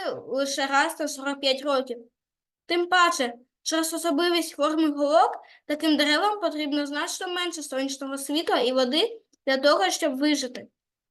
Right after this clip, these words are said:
До речі, я тепер знаю, чому кактуси вічно зелені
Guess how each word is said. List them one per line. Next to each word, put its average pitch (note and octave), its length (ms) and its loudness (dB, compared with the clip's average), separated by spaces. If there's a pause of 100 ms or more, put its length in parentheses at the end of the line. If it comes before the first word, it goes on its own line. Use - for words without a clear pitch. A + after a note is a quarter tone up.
(120)
До C4+ 140 2
речі, E4 360 4
я B3 220 2
тепер F4+ 440 0
знаю, D#4+ 720 0
чому D4+ 300 0
кактуси D4 460 0
вічно D4+ 320 -4
зелені C#4+ 680 0